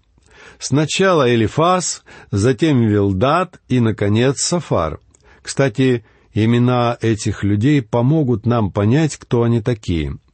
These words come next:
Элифаз означает "Бог — это сила" или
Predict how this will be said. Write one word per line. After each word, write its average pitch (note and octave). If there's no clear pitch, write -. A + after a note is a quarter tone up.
Элифаз A#2
означает C3
"Бог — C3
это B2
сила" A#2+
или C3+